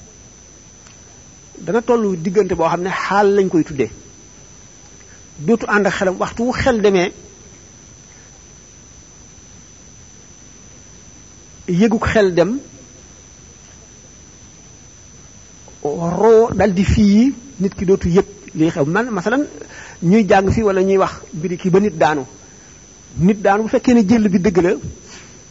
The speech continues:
mën na dugg ci séebu buy tàkk, mën na dugg ci safara, du ko yëg, wala mu naan satala gu bax,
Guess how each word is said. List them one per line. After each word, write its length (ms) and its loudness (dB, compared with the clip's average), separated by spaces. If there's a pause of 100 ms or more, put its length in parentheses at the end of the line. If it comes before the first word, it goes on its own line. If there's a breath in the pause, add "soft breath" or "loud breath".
mën 120 4
na 80 4
dugg 280 -2
ci 280 -8
séebu 300 0
buy 160 -2
tàkk, 300 -4
mën 160 -6
na 60 -6
dugg 220 -12
ci 80 -20
safara, 300 -8 (240)
du 100 -12
ko 100 0
yëg, 180 2
wala 180 2
mu 120 0
naan 240 -2
satala 280 -4
gu 100 2
bax, 160 0